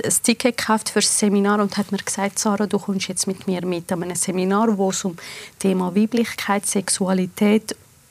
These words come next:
Sexualität geht.“ Und ich bin mit ihr dorthin. Habe ihr,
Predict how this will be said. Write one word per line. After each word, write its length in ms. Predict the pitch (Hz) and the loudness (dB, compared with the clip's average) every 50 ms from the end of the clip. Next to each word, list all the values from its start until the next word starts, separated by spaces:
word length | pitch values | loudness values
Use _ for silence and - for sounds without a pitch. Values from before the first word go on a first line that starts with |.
| _ - | _ -6
Sexualität 880 | - - 208 190 - - - 190 185 185 170 175 - 185 175 180 175 - | -2 0 0 0 0 0 0 2 2 2 0 -2 -2 -2 -2 -2 -4 -8
geht.“ 360 | - 170 165 165 - - - - - - - - - - - - - - - - - - - - - - - - - - - - - - - - - - - - - - - - - - - - - - - - - - | -8 -8 -8 -8 -8 -12 -16 -20 -20 -20 -20 -20 -20 -20 -20 -20 -20 -20 -20 -20 -20 -20 -20 -20 -20 -20 -20 -20 -20 -20 -20 -20 -20 -20 -20 -20 -20 -20 -18 -18 -16 -18 -18 -20 -20 -20 -20 -20 -20 -20 -20 -20 -6 -2
Und 160 | - 196 196 | 0 0 2
ich 140 | 220 - - | 0 2 2
bin 160 | - 220 208 | 4 4 4
mit 160 | 208 196 - | 4 4 2
ihr 160 | 208 208 196 | 2 2 2
dorthin. 480 | 190 - 190 185 - - 233 262 311 - - - - - - _ _ - - - _ _ - - - - | 2 0 -2 -4 0 4 4 4 4 2 -2 -8 -20 -20 -20 _ _ -20 -20 -20 _ _ -20 -12 -6 -2
Habe 160 | 190 190 190 | 0 2 2
ihr, 420 | 190 190 185 185 185 185 180 185 | 2 2 2 0 -2 -2 -4 -6